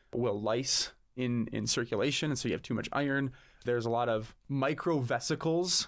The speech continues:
that kind of bleb off of the red cells during storage, and they actually scavenge nitric oxide in your circulation. And nitric oxide is super important 'cause it's a vasodilator.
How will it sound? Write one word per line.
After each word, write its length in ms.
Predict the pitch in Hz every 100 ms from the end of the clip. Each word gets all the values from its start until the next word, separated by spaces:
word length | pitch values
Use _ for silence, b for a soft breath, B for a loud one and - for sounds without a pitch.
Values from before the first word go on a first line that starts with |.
| -
that 260 | 120 120 -
kind 300 | - 139 135
of 260 | 123 113 -
bleb 640 | 127 120 131 131 135 156 -
off 320 | 127 123 143
of 320 | 127 123 120
the 160 | 120 117
red 200 | 113 123
cells 300 | 139 135 123
during 260 | 127 113
storage, 460 | 113 131 131 170 160
and 100 | 117
they 60 |
actually 520 | 104 113 - 135 120 113 -
scavenge 640 | - - 135 180 151 117 113
nitric 340 | 123 127 135 -
oxide 540 | 135 - 117 98 - - _
in 140 | 135 127
your 100 | 117
circulation. 640 | - 120 107 110 120 110
And 100 | 113
nitric 300 | 127 - -
oxide 340 | 120 - 113
is 80 | 92
super 480 | - - 196 - 147
important 480 | 120 - 143 160 - b b b
'cause 140 | 139
it's 80 | 127
a 80 | 123
vasodilator. 720 | 135 123 113 110 117 50